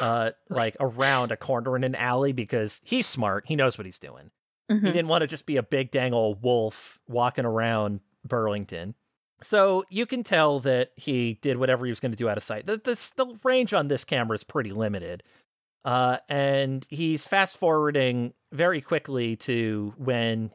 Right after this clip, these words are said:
Speaker 1: you guys arrive, and he can see, um, a small group of people moving into the alley, and it's pretty, uh, the first group that he sees is only a couple minutes after that, and it looks like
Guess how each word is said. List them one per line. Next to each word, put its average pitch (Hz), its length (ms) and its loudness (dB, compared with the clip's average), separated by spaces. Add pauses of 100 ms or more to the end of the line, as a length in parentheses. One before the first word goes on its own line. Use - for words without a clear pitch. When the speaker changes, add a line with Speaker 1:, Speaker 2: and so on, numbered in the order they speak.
(120)
Speaker 1:
you 139 300 -2
guys 127 600 2
arrive, 110 480 0
and 117 120 -2
he 175 120 -4
can 147 180 -4
see, 165 720 0 (540)
um, 120 580 0
a 143 80 -2
small 156 320 0
group 139 240 0
of 127 140 -8
people 117 580 0
moving 127 540 0
into 135 300 -2
the 113 180 -2
alley, 113 420 0
and 139 100 0
it's 185 200 0
pretty, 196 680 -2 (720)
uh, 143 200 4
the 135 80 -6
first 247 340 0
group 139 420 0 (200)
that 139 160 0
he 139 140 -2
sees 123 500 -2
is 117 420 -4 (600)
only 147 580 -2
a 120 120 0
couple 214 280 -4
minutes 131 260 -4
after 113 320 -2
that, 110 280 -2
and 123 100 -2
it - 100 -4
looks - 300 -4
like 127 460 -2